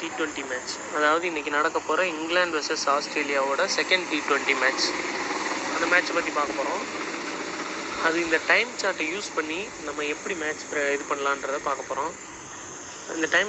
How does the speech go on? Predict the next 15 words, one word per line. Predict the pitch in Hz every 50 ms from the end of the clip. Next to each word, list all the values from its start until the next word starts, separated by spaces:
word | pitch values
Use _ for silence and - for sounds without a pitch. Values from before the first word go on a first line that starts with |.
| 202
சார்ட் | - 185 160 -
எப்படி | 151 143 156 185
நீங்க | 175 165 151 143 147
ஃபாலோ | 147 147 151 143 -
பண்ணணும்னா, | 147 139 135 135 135 131 135 143 165 185
இந்த | 180 151 135 -
ஃபர்ஸ்ட் | 156 147 - - -
முதல் | 208 175 170 185 214 214 208
பத்து | - 156 - - 156
நிமிஷத்தை | 151 147 - - 160 - 160
நீங்க | 147 139 135
அப்சர்வ் | 127 - - 165 151 -
பண்ணுங்க. | 135 127 131 123 120 113 - - - - - - - - - - -
அதுபடி | 151 156 170 - - 170 175 185 -
போச்சுன்னா | 165 160 156 - 156 156 165 196